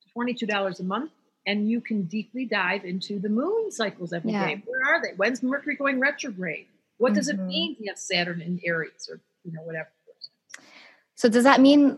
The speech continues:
Speaker 2: whenever we enter a new sign, our lives are dictated by the sign that we're in? 'Cause I guess I never thought of that. You know, I always thought, "Okay, I'm a Libra, my life is this way." But I never thought, "Okay, what does it mean that we are in Taurus right now?"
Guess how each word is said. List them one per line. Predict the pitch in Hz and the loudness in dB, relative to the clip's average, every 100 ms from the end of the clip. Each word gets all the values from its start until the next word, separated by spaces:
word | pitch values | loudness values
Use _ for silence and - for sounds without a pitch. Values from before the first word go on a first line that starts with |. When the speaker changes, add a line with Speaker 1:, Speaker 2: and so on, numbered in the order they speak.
| - | 2
Speaker 2:
whenever | 202 214 214 208 226 | 6 8 6 6 6
we | 226 - | 6 6
enter | 202 208 226 | 4 4 4
a | 196 | 4
new | 190 196 | 6 4
sign, | 180 180 170 190 240 - | 2 2 4 4 4 4
our | 196 185 185 190 190 | 6 6 6 4 4
lives | 196 190 196 196 | 4 4 4 2
are | 190 | 2
dictated | 214 208 - 196 190 180 _ | 2 -2 -2 2 2 0 _
by | - 185 185 | 0 2 2
the | |
sign | 190 - 180 196 | 0 2 2 2
that | 175 | 2
we're | 190 175 - | 2 0 0
in? | 180 190 294 330 - | 0 4 4 2 -4
'Cause | - | 6
I | 277 | 8
guess | 269 349 | 8 6
I | 330 | 8
never | 254 240 | 8 8
thought | 233 196 190 185 | 4 6 6 6
of | - | 2
that. | - - - - | 0 0 -2 2
You | 214 | 8
know, | |
I | 226 226 | 10 10
always | 247 254 | 8 8
thought, | 220 - | 6 6
"Okay, | 233 | 4
I'm | 196 214 | 6 6
a | 220 | 6
Libra, | 196 190 196 190 | 4 4 6 6
my | 190 180 | 4 2
life | - 190 | 2 2
is | 190 | 0
this | 196 - | -2 0
way." | - - | 0 2
But | - | 2
I | 196 | 2
never | 202 214 | 4 2
thought, | 208 190 - - | 4 2 2 -8
"Okay, | - | -2
what | 190 | 2
does | 214 214 | 4 4
it | 196 | 4
mean | 196 196 196 185 _ 214 | 4 4 2 0 _ 4
that | 190 | 4
we | 180 214 | 6 6
are | 208 | 6
in | - 196 | 6 2
Taurus | - 277 220 185 | 4 4 4 2
right | - - | -2 0
now?" | - - - | -2 -2 -6